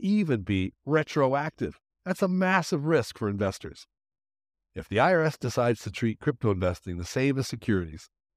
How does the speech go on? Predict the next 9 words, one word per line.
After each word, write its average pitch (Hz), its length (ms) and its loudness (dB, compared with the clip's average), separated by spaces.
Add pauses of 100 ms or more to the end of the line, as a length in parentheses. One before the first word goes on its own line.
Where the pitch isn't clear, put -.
(360)
the 120 100 -8
consequences 127 800 -2
could 131 340 -2
be 107 240 0 (180)
devastating. 95 720 0 (640)
We 208 140 2
just 175 260 -2
looked 113 280 0 (460)
at 95 160 0